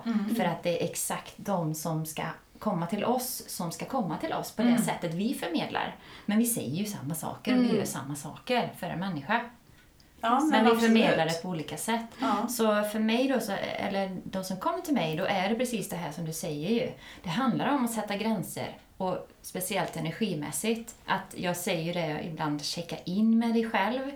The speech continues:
Speaker 2: kropp, själ och sinne. Känn in din egen energi. Och så vet du vad som är ditt och inte. Och sen är du redo att möta andra.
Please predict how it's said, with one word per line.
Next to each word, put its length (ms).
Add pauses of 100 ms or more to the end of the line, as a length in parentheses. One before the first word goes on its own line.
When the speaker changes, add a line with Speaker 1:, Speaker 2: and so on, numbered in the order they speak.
(160)
Speaker 2:
kropp, 240
själ 320
och 80
sinne. 480 (340)
Känn 340
in 200
din 160
egen 500
energi. 760 (420)
Och 120
så 120
vet 280
du 80
vad 240
som 180
är 80
ditt 680
och 160
inte. 440 (440)
Och 180
sen 380
är 100
du 100
redo 280
att 120
möta 260
andra. 500